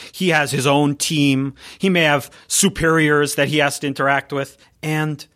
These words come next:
how many interactions on an average day does that person go through? It's probably hundreds of interactions.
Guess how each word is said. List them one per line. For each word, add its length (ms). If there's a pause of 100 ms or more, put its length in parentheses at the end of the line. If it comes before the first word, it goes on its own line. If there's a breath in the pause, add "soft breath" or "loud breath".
(180)
how 320
many 260
interactions 1120 (220 soft breath)
on 140
an 100
average 560
day 240
does 160
that 220
person 400
go 240
through? 340 (200)
It's 100
probably 260
hundreds 560
of 100
interactions. 840